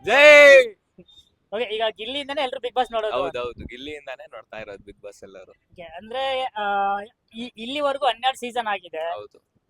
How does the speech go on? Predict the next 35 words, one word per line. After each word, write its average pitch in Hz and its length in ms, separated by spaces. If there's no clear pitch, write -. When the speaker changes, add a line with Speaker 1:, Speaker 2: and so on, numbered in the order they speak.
Speaker 2:
ಈ 247 180
ತರ 277 240
ಒಂದ್ 262 160
ವ್ಯಕ್ತಿ 233 300
ಬ-, 214 240
ಇರ್ಲೇ 214 220
ಇಲ್ಲ 254 120
ಅಂತೀರಾ 214 220
Bigg 190 160
Boss 202 200
ಅಲ್ಲಿ? 175 160
Speaker 1:
ಇರ್ಲಿಲ್ಲ, 127 640
ಇರ್ಲಿಲ್ಲ. - 0
Speaker 2:
ಇರ್ಲಿಲ್ಲ. - 840
Speaker 1:
ಗಿಲ್ಲಿನೇ 156 320
ಬೇರೆ, 104 300
ಗಿಲ್ಲಿನೇ 139 340
ಬೇರೆ, 131 400
ಎಲ್ಲಾರು 120 400
ಬೇರೆ. 92 220
Speaker 2:
ಓಕೆ, 160 220
ಆ, 190 400
ಯಾರು 185 640
ರಘು 220 220
ಇದೆ, 269 160
ರಘು 220 200
ಬಗ್ಗೆ 254 220
ಏನಂತೀರಾ? 165 460
Speaker 1:
ರಘು 147 760
ಗಿಲ್ಲಿಗೆ 139 600
ಕ್ಲೋಸ್ 131 540
ಫ್ರೆಂಡು, 113 560
ಅಣ್ಣ 113 280
ತರ, 110 120
ಎಲ್ಲ 117 160